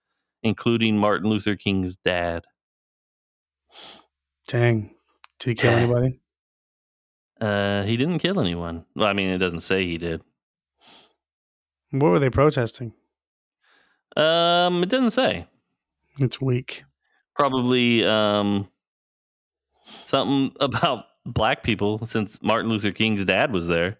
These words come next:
Speaker 2: Yeah, I don't think you would take him. He'd probably be on your side.
Speaker 1: <laughs> Well, uh, yeah, who knows? Uh,
Speaker 2: It'd be
Speaker 1: how
Speaker 2: cool
Speaker 1: about
Speaker 2: to hear him protesting, just yelling at people.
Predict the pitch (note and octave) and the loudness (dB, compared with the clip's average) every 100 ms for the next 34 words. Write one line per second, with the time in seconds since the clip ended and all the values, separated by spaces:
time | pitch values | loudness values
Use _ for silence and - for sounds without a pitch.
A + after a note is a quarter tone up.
0 | _ F3 D3+ B2+ B2+ C3+ B2 A#2 - C3 | _ 0 2 2 0 -4 -4 -6 -6 -6
1 | B2 C#3 C3 B2 A#2 - C3 A#2+ A#2+ A#2 | -4 -2 -2 -4 -4 -4 -2 -2 -4 -4
2 | A2+ A#2+ A#2+ A#2 A2+ A2 _ - B2 - | -6 -4 -4 -4 -8 -14 _ -8 -8 -4
3 | F#3+ - - F3+ - - - - - - | -4 -4 -4 -6 -6 -12 -12 -10 -8 -8
4 | - - - - - - C#3+ C3+ B2+ - | -10 -16 -16 -18 -14 -2 0 2 0 -6
5 | _ _ _ - - _ _ A#2 A2 G2+ | _ _ _ -20 -20 _ _ -2 2 2
6 | F#2+ F#2+ G#2+ B2+ A#2 _ A#2+ A2 A#2+ - | 0 0 0 0 -4 _ 0 0 0 -4
7 | - _ _ _ _ _ _ - - _ | -10 _ _ _ _ _ _ -20 -20 _
8 | _ _ _ _ _ _ _ _ _ _ | _ _ _ _ _ _ _ _ _ _
9 | _ _ _ _ _ _ _ - F#2 F#2 | _ _ _ _ _ _ _ -2 0 2
10 | A2+ G#2 F#2+ A#2+ A#2+ A2+ B2+ A#2+ - A2+ | 4 4 4 4 4 2 0 0 0 -2
11 | C3 A#2+ A2+ A#2+ A#2 B2 A#2+ A#2+ B2+ B2 | -2 -2 0 0 0 -2 -2 -4 -4 -6